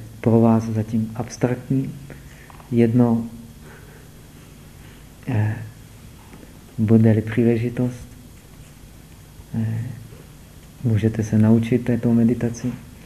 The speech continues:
za předpokladu, že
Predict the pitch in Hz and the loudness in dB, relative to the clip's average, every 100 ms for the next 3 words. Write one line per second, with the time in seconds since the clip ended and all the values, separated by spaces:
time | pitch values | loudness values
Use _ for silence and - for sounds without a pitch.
0 | - - - - - 117 117 127 120 123 | -20 -20 -20 -20 -2 0 2 0 0 -2
1 | 120 120 117 131 - - - - - - | 0 0 0 0 -4 -14 -20 -20 -20 -20
2 | - - - - - - - - 110 98 | -20 -20 -20 -20 -20 -20 -20 -6 -4 -2
3 | 101 | -4